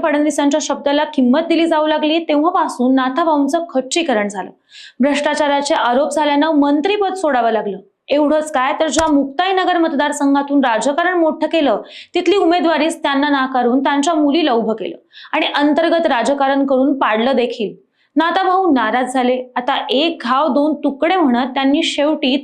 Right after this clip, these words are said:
तुतारीची वाट धरली. पण निवडणुकीच्या आधीच आपल्या सुनबाईंचा,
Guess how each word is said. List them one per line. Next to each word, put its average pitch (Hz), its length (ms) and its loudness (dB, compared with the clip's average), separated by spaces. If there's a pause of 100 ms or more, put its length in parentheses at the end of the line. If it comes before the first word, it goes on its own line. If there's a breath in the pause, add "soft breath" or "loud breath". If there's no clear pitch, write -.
तुतारीची 359 540 0
वाट 214 240 0
धरली. 202 320 -6 (540 loud breath)
पण 403 160 4
निवडणुकीच्या 381 640 2
आधीच 285 420 0
आपल्या 269 300 0
सुनबाईंचा, 277 720 0